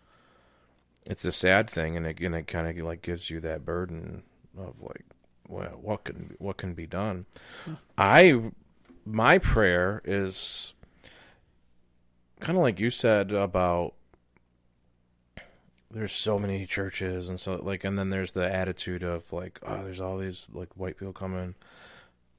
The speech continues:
Speaker 1: Do you ever see a possibility of the reservation becoming, like, self-sufficient? Do you think that'll ever happen? Because I, I, I, that's my prayer for the reservation. I would like to see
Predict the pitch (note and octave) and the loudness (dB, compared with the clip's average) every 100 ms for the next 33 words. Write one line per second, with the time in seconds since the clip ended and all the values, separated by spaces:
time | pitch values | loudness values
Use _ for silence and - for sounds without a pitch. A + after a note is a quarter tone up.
0 | _ _ _ _ _ _ _ _ _ _ | _ _ _ _ _ _ _ _ _ _
1 | _ - B2 C#3+ F#3 F3 D3 D3+ - D3+ | _ -4 2 6 10 10 8 4 2 4
2 | C#3 C3+ B2+ B2+ - B2 C3 C3+ B2+ B2 | 4 4 2 2 -2 0 2 4 2 2
3 | A#2+ - G2 F#2+ F#2 - - - _ _ | 0 0 0 0 -4 -10 -16 -18 _ _
4 | _ _ _ _ _ - F#2 F2+ F#2+ F#2+ | _ _ _ _ _ -4 0 2 2 2
5 | G2+ F2+ G2 - G2+ F#2 F2+ F2 G2+ G2 | 0 2 0 0 0 0 -2 -2 0 0
6 | G2 F#2 F2+ F#2+ _ _ _ _ _ _ | 0 0 -4 -8 _ _ _ _ _ _
7 | _ _ _ _ _ _ _ _ _ - | _ _ _ _ _ _ _ _ _ -12
8 | G2+ - - F#2 G2+ - - F#2 - G2 | -10 -8 0 2 2 -2 -6 -6 -2 -2
9 | - G2+ F2+ - G#2 F#2+ E2+ F2 E2+ - | -2 -4 -6 -6 -4 -2 -2 -4 -4 -2
10 | F2+ - A2+ A2 - G2 G2+ - A2+ - | -2 0 -2 -2 -2 0 0 0 0 6
11 | A2+ C3 A#2+ - - - - - - _ | 8 8 4 -2 -18 -20 -20 -20 -20 _
12 | - F#3 - G#2+ G#2 - C3+ C3 C3 - | 10 10 10 6 6 8 8 8 6 4
13 | B2+ C3 C3 B2+ B2 A#2+ C3 - B2 G#2+ | 6 6 4 4 2 0 0 2 4 6
14 | G#2 F#2+ F#2+ G2+ A#2+ - A#2 A#2 A2+ | 4 4 2 2 -4 -2 0 0 -2